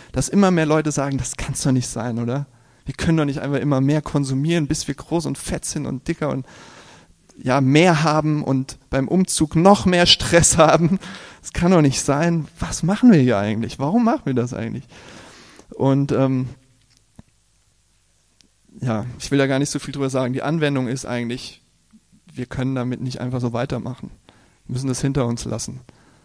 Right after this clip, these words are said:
wenn wir das hier <laughs> ernst nehmen. Wir können nicht da mitspielen. Das geht nicht. Und habt ihr das gemerkt? Paulus redet eben keine Sekunde über den Zehnten. Manche wollen jetzt sagen, „Ja, wie mache ich's denn jetzt?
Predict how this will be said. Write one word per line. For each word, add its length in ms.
wenn 160
wir 60
das 180
hier 160
<laughs> 60
ernst 260
nehmen. 140
Wir 80
können 240
nicht 200
da 80
mitspielen. 760
Das 140
geht 240
nicht. 280
Und 280
habt 140
ihr 60
das 140
gemerkt? 500
Paulus 360
redet 200
eben 220
keine 260
Sekunde 320
über 120
den 140
Zehnten. 540
Manche 340
wollen 180
jetzt 160
sagen, 200
„Ja, 200
wie 80
mache 180
ich's 120
denn 120
jetzt? 300